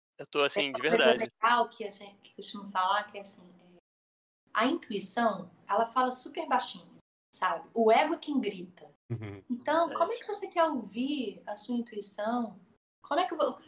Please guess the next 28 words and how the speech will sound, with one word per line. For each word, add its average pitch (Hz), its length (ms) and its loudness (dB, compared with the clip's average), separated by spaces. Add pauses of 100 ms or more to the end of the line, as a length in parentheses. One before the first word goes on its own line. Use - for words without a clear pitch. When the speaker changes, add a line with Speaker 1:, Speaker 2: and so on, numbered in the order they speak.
(180)
Speaker 2:
"Ai, 247 380 4
eu 226 40 -4
não 240 120 -2
acredito 254 380 -8
em 269 60 -2
intuição", 233 480 -6
tá 240 180 2
bom. 220 300 -2 (220)
Como 240 120 2
é 277 60 2
que - 60 -10
você 285 220 -2
quer 269 380 4 (480)
trabalhar 247 580 0
com 285 100 -12
as 269 100 -10
suas 269 180 -16
ferramentas 233 460 -10
do 233 80 -8
seu 240 160 -8
inconsciente, 233 840 -4
que - 80 -16
vão 220 180 -4
te - 140 -12
trazer 214 580 2
coisas, 208 580 2
ideias, 196 720 2
soluções? 208 880 -4